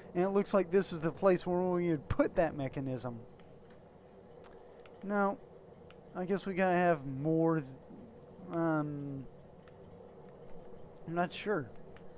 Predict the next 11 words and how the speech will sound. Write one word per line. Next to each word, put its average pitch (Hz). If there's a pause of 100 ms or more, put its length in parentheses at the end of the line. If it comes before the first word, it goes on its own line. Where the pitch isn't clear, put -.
(240)
Hmm. 180 (2000)
So -
I 170
guess 180
to 180
the 151
other 175
end 233 (2000)
of 151
the 170
Normandy. 196